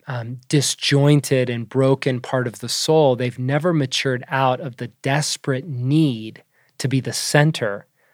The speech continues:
of everything. And so it's actually this beautiful paradox that once a child develops secure attachment, they can actually live in service to other people.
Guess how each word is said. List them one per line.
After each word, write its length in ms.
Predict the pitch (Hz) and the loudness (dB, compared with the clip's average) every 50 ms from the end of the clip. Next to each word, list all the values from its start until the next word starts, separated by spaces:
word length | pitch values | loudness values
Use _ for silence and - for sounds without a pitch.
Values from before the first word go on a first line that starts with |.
| _ _ - | _ _ 0
of 140 | 139 120 143 | 0 0 0
everything. 680 | 208 156 143 135 151 131 123 - 117 107 107 80 - _ _ - - - - - - - | 2 2 4 6 4 4 4 0 -6 -8 -8 -12 -18 _ _ -20 -20 -18 -18 -16 0 2
And 140 | 143 143 | 2 2
so 220 | - - 156 135 131 | 6 6 6 6 6
it's 160 | 123 123 - - - | 4 0 -4 -8 -6
actually 540 | - 139 151 170 190 - - - 143 131 120 | -4 -2 0 0 0 2 2 2 2 2 2
this 160 | 117 117 - | 0 -4 -6
beautiful 400 | - - 131 127 123 - 123 120 | -2 0 0 0 2 0 -4 -6
paradox 760 | - - - 147 147 147 139 127 113 107 101 110 127 - - - | -6 -2 4 6 6 6 6 4 2 0 -2 -6 -10 -14 -8 -6
that 180 | 131 123 131 | -6 -6 -4
once 320 | 127 127 131 143 147 - - | -2 0 0 0 0 0 -4
a 40 | |
child 540 | - - - - 135 131 127 120 113 110 113 | -4 -2 0 2 2 2 2 0 -2 -4 -6
develops 400 | 104 117 107 127 123 123 117 - | -8 -6 -4 -2 0 0 -2 -4
secure 300 | - 131 117 - 131 117 | -6 -8 -6 -6 -6 -8
attachment, 760 | 110 - - - 139 147 156 - - - 131 117 110 110 123 - - - - - - - _ _ | -8 -6 0 4 4 4 4 4 -2 -6 -8 -8 -8 -10 -12 -16 -20 -20 -20 -20 -20 -20 _ _
they 160 | 139 139 143 | 2 2 2
can 260 | 139 - - 135 127 - - - | 2 0 -2 -6 -6 -6 -6 0
actually 720 | 135 135 151 156 - - - 165 160 147 139 135 131 123 | 2 2 2 2 2 0 0 0 0 0 0 0 0 0
live 560 | 120 120 127 135 135 135 131 123 120 110 - - - - | -2 -2 0 2 2 2 2 2 0 -4 -8 -14 -12 -10
in 140 | 131 120 | -10 -8
service 1000 | - - - - - 160 170 175 165 127 - 107 104 107 - - - - - - - _ _ _ _ _ _ _ _ | -8 -8 -8 -2 2 4 6 6 4 4 0 -6 -10 -8 -8 -8 -8 -8 -10 -12 -16 _ _ _ _ _ _ _ _
to 120 | - 143 - | -6 -4 -2
other 220 | 165 135 127 123 | -2 -2 -2 -2
people. 480 | 113 - - 117 110 - 104 101 117 - | -4 -4 -4 -6 -6 -6 -8 -10 -10 -14